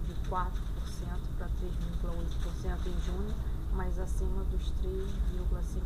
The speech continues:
por cento previstos. A taxa de desemprego ficou estável em cinco vírgula vinte e cinco por cento, conforme o esperado.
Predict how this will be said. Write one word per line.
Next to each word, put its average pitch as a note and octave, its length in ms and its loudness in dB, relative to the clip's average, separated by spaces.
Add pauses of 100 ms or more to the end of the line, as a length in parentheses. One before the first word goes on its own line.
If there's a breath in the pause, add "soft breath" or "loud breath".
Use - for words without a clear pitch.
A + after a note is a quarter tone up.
(160)
por - 80 -2
cento - 400 0
previstos. - 420 0 (460)
A - 100 0
taxa - 220 -2
de - 260 -2
desemprego - 460 0 (120)
ficou - 300 0
estável - 500 2 (380)
em - 160 -4
cinco - 560 0 (100)
vírgula - 380 -2
vinte - 160 0
e - 60 0
cinco - 260 0 (140)
por - 100 0
cento, - 640 0
conforme - 480 -2
o - 80 0
esperado. - 380 0